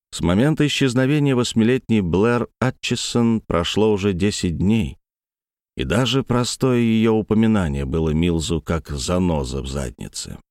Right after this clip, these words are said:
«Но я обязательно ее найду», — пробурчал он себе под нос, не желая развивать тему.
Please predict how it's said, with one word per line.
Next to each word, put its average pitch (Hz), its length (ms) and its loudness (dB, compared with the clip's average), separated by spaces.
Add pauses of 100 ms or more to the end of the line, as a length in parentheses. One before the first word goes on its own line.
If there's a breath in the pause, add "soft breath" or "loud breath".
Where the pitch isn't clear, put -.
(2000)
«Но - 140 -8
я 78 220 0
обязательно 95 760 0
ее 76 380 0
найду», — 73 640 -4 (120)
пробурчал 92 640 0
он 95 160 2
себе 87 240 0
под 104 220 2
нос, 104 200 0
не 104 120 4
желая 95 340 2
развивать 92 440 0
тему. 87 380 -2